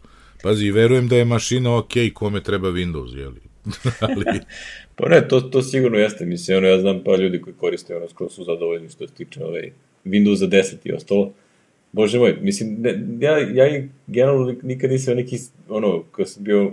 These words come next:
Speaker 2: na Windows svetu, nisam imao nekih velikih problema sa tim, znaš, ono, prosto, ono što je privuklo ovde je ono kao kvalitet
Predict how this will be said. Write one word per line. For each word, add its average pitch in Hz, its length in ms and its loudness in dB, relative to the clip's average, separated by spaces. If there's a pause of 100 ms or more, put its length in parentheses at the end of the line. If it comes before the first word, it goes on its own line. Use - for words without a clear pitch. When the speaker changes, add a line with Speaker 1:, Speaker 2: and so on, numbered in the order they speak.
Speaker 2:
na 101 80 -2
Windows 101 280 -2
svetu, 101 320 -2
nisam 95 260 -6
imao 101 120 2
nekih 98 160 -6
velikih 104 260 -2
problema 104 400 0
sa 98 120 -8
tim, 92 200 -6
znaš, 85 220 -10
ono, 90 120 -16
prosto, 196 440 -4 (680)
ono 101 200 0
što 110 140 -6
je 101 80 -2
privuklo 110 440 0
ovde 113 180 2
je 110 60 0
ono 107 180 -2
kao 113 200 0
kvalitet 113 340 -2